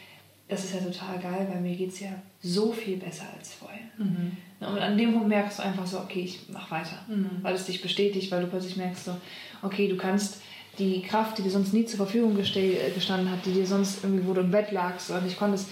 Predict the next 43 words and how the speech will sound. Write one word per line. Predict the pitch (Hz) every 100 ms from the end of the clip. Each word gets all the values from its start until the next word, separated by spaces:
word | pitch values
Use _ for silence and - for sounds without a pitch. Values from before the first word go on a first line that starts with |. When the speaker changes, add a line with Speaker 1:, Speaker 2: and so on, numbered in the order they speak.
| - - -
Speaker 1:
konntest | 214 208 -
du |
plötzlich | 185 214 208 196 196 - - - - - - - -
was | 202 180
draus | 175 180
machen. | 185 180 - 170 -
Speaker 2:
Mhm. | 208 180 170 175 180
Speaker 1:
Ne? | 208 -
Und | 196
dann | 190
merkst | 185 185 185 190
du |
halt | 175 180 180
so | 196
einfach | 180 175 175
so, | 180
okay, | 180 180
du |
bist | 170 160
auf | 156
dem | 170 160
richtigen | 156 165 165
Weg. | 185 180 - - - - - -
Und | 180
da | 170 175
hat | 175
es | 175
mir | 175 175
einfach | 175 - 180
eine | 170
sehr | 165 170 165
große | - 170 165 170 165 165 - - -
Heilungsmöglichkeit | 180 180 180 165 156 160 - - - - -
auch | - -
gegeben | - - - - - - -
in | - -
dem |
Moment. | - - - - - - - - -
Speaker 2:
Wahrscheinlich | - - 202 202
hat | 208 208
dir |
dann | 202 196
das | 190